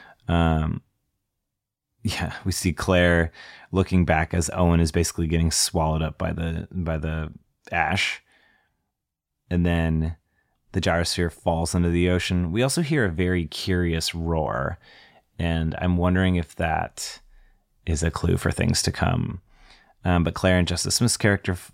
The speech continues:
the gyrosphere falls into the water, and then you just have these beautiful renditions of all these dinosaurs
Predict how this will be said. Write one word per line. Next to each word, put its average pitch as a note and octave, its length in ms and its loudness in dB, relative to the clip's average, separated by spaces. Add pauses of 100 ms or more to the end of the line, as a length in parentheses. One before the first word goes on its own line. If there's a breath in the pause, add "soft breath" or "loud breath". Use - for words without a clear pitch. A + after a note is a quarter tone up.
(120)
the E2 180 0
gyrosphere F2 500 0
falls E2+ 360 0
into E2+ 120 4
the D#2+ 120 0
water, E2+ 580 2 (560 loud breath)
and F2 140 4
then F2+ 80 4
you F2 80 4
just E2 200 -2
have E2+ 100 2
these E2 180 0
beautiful F#2 640 2
renditions D#2+ 600 0
of E2 160 -8
all E2+ 280 0
these E2 240 0
dinosaurs - 640 -2